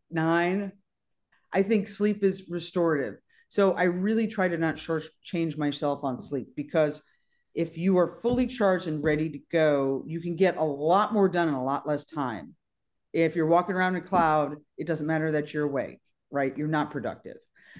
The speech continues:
I think the second thing is, is pacing. And I say this because, you know, back in my youth, when I was in corporate America, I felt like there was this compelling pressure to,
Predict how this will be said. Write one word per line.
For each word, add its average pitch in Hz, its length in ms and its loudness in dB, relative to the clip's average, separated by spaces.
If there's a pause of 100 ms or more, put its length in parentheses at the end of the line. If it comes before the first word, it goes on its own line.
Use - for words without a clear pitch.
(180)
I 190 60 2
think 190 220 0
the 165 80 -6
second 208 420 -2
thing 180 280 2
is, 160 540 2 (880)
is 165 160 -2
pacing. 160 720 -4 (340)
And - 140 0
I 180 120 2
say 202 260 2
this 180 220 2
because, 165 880 2 (240)
you 147 300 -2
know, 147 60 -2
back 190 320 0
in 175 100 0
my 151 380 0
youth, 151 520 -4 (200)
when 165 400 2
I 175 140 4
was 190 420 2 (340)
in 202 220 2
corporate 220 360 4
America, 180 640 2 (300)
I 214 380 0
felt 269 580 -2
like 180 260 2
there 175 140 2
was 165 180 0
this 175 160 -6
compelling 185 560 0
pressure 180 400 -2
to, 156 460 -2